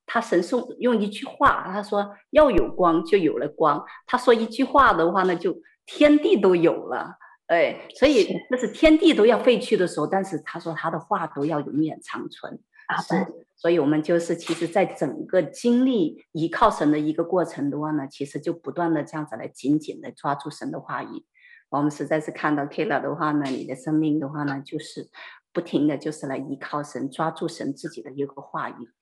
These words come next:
Speaker 1: 啊，就是要他来，你自己说的啊，你得兑现啊，
Speaker 2: <laughs>
Speaker 1: 就是
Speaker 2: 是，是，是，就是这样。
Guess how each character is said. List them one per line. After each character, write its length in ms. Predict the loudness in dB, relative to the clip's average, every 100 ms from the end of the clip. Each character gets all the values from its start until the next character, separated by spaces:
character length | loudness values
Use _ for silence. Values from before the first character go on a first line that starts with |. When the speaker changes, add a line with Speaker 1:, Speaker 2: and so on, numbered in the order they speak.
| _ _
Speaker 1:
啊， 200 | -10 -10 -12 -20 _
就 140 | -10
是 320 | -6 -8 -8 -18 -6
要 140 | 0 2
他 140 | 2
来， 340 | 0 0 -4 -4
你 100 | -2
自 200 | 0 4
己 100 | 4
说 260 | 6 8 8
的 80 | 8
啊， 300 | 8 6 2
你 100 | 2
得 160 | 4 4
兑 140 | 6 4
现 400 | 6 4 6 6
啊， 160 | 8
Speaker 2:
<laughs> 360 | 8 8 8 8
Speaker 1:
就 140 | 8 6
是 400 | 6 6 6 6
Speaker 2:
是， 0 |
是， 260 | 4 2
是， 360 | 4 4 4 6
就 100 | 6
是 140 | 6 6
这 60 |
样。 120 | 8